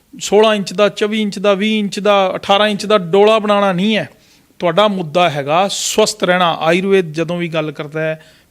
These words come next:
ਪਹਿਲਵਾਨ ਜਦੋਂ ਵੀ ਗੱਲ ਕਰਦੇ ਆ, ਜਿਹੜੇ ਕਬੱਡੀ, ਕੁਸ਼ਤੀ ਹੈ ਖੇਡਦੇ ਆ, ਉਹਨਾਂ ਦੇ ਡੋਲੇ ਇੱਦਾਂ ਨਹੀਂ ਹੈ, ਜਿਵੇਂ ਮਸਲ ਉਹਨਾਂ ਦੀ ਸ਼-, ਬਾਡੀ ਵੀ ਸ਼ੇਪ ਦੀ ਨਹੀਂ ਹੈ,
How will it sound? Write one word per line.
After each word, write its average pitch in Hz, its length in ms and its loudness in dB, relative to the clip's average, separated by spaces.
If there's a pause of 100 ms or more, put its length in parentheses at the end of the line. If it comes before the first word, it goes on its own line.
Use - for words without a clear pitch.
ਪਹਿਲਵਾਨ 180 440 -2
ਜਦੋਂ 170 220 -6
ਵੀ 170 100 -8
ਗੱਲ 165 240 -4
ਕਰਦੇ 160 280 -8
ਆ, 165 60 -6
ਜਿਹੜੇ 160 200 -6 (100)
ਕਬੱਡੀ, 160 540 -2
ਕੁਸ਼ਤੀ 180 420 -4
ਹੈ 175 60 4
ਖੇਡਦੇ 160 440 -2
ਆ, 151 60 -6 (420)
ਉਹਨਾਂ 202 200 2
ਦੇ 202 80 2
ਡੋਲੇ 185 360 2
ਇੱਦਾਂ 165 240 -2
ਨਹੀਂ 185 180 0
ਹੈ, 220 60 2
ਜਿਵੇਂ 190 280 -2
ਮਸਲ 185 300 -4
ਉਹਨਾਂ 190 300 -2
ਦੀ 190 100 -6
ਸ਼-, - 200 -8
ਬਾਡੀ 180 340 -4
ਵੀ 175 300 -6
ਸ਼ੇਪ 185 280 0
ਦੀ 165 140 -4
ਨਹੀਂ 165 180 -2
ਹੈ, 202 220 -4